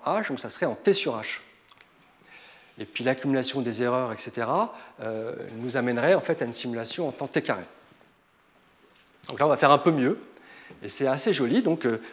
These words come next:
parce qu'on se, on se rend compte qu'on n'a pas besoin, au fond, de calculer les, euh, euh, de façon séquentielle, mais on peut utiliser ce, un peu une version parallèle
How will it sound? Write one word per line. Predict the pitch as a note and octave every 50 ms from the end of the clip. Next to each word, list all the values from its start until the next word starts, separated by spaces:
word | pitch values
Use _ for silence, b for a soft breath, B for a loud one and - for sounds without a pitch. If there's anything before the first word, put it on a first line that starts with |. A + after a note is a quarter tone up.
| B B
parce | B2+ B2
qu'on | - - - C3+ B2 - - B2+ A#2+ A2 A#2
se, | - - - - - - - - - - C3+
on | A#2+ A2+ A2+ A2+
se | A2 - - A#2+
rend | A2 A#2 A2+
compte | - - A3 A#3 -
qu'on | C3+
n'a | B2 A#2
pas | - F3+ F3+
besoin, | D3 D#3 D3+ C#3 - D3 C#3+ D3 F3+ G#3 A#3+
au | G#3+ - C#3+
fond, | C3 - - - F#3
de | F3+ C#3+ A#2+ - - B B B B B B B
calculer | - D3 B2+ - - - B2+ C#3 E3+
les, | F3+ C#3+ B2+ C3 C3+ C3+
euh, | A#2 A2+ G#2+ G#2+ G2+ G#2 G2+ - B B B B B B G2+
euh, | G2+ G2+ G2 - - - - - - - -
de |
façon | - - - - C3+
séquentielle, | - - - - - C#3 - - - - - E3+ A3 D#3
mais | A#2
on | G#2+ G2
peut | - A#2
utiliser | A2 - - A#2 G#2+ G#2+ C#3+ D#3+
ce, | - - G#2
un | G2+ G2+ G2 - - - - - - - - - - _
peu | - B2 B2+
une | A2+ G2+ G2
version | G2 A2+ G#2+ - - - - A#2+ A#2
parallèle | - C#3+ C3 B2 A#2+ A2+ A#2 C3 D#3+ E3 A#2